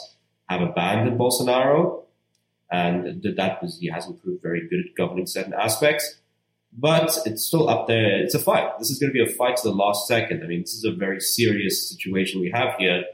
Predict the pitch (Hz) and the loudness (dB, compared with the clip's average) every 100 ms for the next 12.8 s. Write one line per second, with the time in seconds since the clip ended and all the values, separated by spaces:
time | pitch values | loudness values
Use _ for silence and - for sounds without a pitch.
0 | _ _ _ - 92 95 98 104 107 - | _ _ _ -4 0 0 0 -2 -4 -4
1 | - 117 - - - 113 101 82 85 85 | 0 0 0 -4 2 4 4 2 0 -2
2 | 85 - 101 90 92 95 101 - 113 107 | -4 -4 -2 -2 -2 -2 -4 -2 -2 -2
3 | - 98 92 90 90 - - 90 - - | 0 0 0 -8 -12 -6 0 0 -2 -14
4 | _ _ _ _ 80 78 87 98 104 - | _ _ _ _ -2 -2 0 2 2 2
5 | 107 95 90 98 98 92 92 - - 90 | 2 2 2 2 0 0 0 -2 0 2
6 | 90 87 101 98 92 92 92 90 - - | 2 2 2 2 2 2 -2 -10 -8 -6
7 | - 95 - - _ _ - - 95 - | -4 -4 -6 -18 _ _ -8 -2 0 0
8 | 92 90 90 92 92 87 92 104 110 104 | 0 0 0 -2 -2 -4 0 2 4 4
9 | 101 - - - _ _ _ - 104 110 | 0 -2 -6 -8 _ _ _ -4 -2 2
10 | 110 123 147 185 - - - _ - 160 | 0 4 6 6 4 -2 -12 _ 2 4
11 | 180 277 - - 120 - - 101 - 101 | 6 4 2 2 2 4 2 0 -2 0
12 | 104 92 87 95 87 87 - - | 2 0 -2 -2 -2 -2 -6 -12